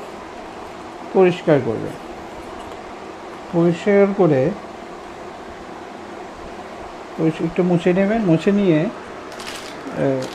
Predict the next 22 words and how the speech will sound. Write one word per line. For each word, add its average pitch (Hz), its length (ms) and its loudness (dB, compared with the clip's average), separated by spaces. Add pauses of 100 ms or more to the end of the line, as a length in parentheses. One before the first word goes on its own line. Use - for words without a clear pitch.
(100)
বিয়ারিংটা, 180 680 8
একটা 175 200 4
নতুন 170 280 8
বিয়ারিং 156 280 10
নেবেন। 147 340 8 (1200)
এই 165 160 8
দেখুন, 160 280 8
আপনাদের 156 340 8
দেখাচ্ছি 151 640 4
বাষট্টিশো 165 680 2
দুই 160 220 2
নাম্বার। 120 320 -2 (880)
এই 202 140 6
যে 180 120 6
দেখতে 160 260 6
পাচ্ছেন 170 300 4
কি 196 100 0
না, 208 100 0
দেখুন 165 280 2
এখানে 170 280 2
লেখা 156 240 2
আছে 202 440 0